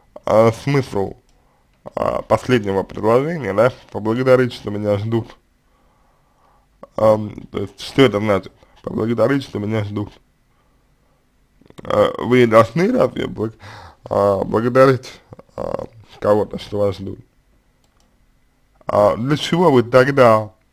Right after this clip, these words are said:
а, всё это делаете? Ну, я, я имею в виду,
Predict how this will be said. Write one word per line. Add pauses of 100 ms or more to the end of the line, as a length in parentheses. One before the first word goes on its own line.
(260)
а, (480)
всё
это
делаете? (680)
Ну,
я, (140)
я
имею
в
виду,